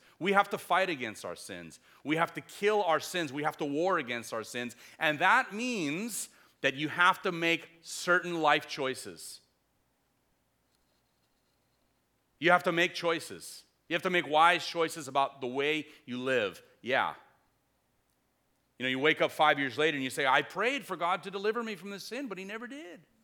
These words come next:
It doesn't work that way. You have to fight against sin. You have to make conscious decisions that you're not going to do this anymore. You're not gonna visit this website anymore. You're not gonna,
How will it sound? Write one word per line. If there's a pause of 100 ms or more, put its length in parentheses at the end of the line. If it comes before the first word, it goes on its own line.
(560)
It
doesn't
work
that
way. (1000)
You
have
to
fight (100)
against
sin. (300)
You
have
to
make
conscious
decisions
that
you're
not
going
to
do
this
anymore. (220)
You're
not
gonna
visit
this
website
anymore. (180)
You're
not
gonna,